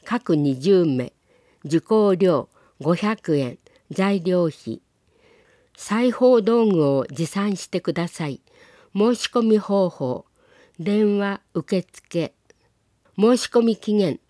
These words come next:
十一月二十一日水曜日。定員になり次第締め切ります。申し込み問い合わせ先、射水市未来クルカン、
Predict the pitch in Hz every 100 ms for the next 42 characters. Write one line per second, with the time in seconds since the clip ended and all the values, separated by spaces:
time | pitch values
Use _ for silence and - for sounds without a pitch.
0 | - _ 156 196 254 247 240 240 240 240
1 | 226 226 175 147 131 - 143 139 - -
2 | 120 - - 214 208 202 202 196 160 170
3 | - _ _ _ _ _ 226 226 233 226
4 | 226 220 220 202 - 165 170 190 - 170
5 | 196 160 - - - 165 151 - 143 131
6 | 143 - _ _ _ _ - - 196 226
7 | - - 214 202 190 - - 202 208 196
8 | 190 - 185 190 170 - 175 - _ _
9 | _ _ _ - 214 233 190 240 - 147
10 | - 160 156 196 214 214 214 190 190 -
11 | 131